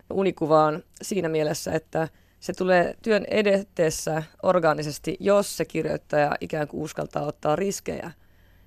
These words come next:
Minkä tahansa tämmöisen kaunokirjallisen teoksen kirjoittamisen haaste on se, että yhtä aikaa pitäisi pitää mielessä kokonaisuus ja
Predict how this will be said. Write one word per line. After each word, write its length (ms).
Minkä 240
tahansa 600
tämmöisen 280
kaunokirjallisen 600
teoksen 520
kirjoittamisen 500
haaste 460
on 80
se, 280
että 220
yhtä 300
aikaa 320
pitäisi 400
pitää 280
mielessä 420
kokonaisuus 800
ja 200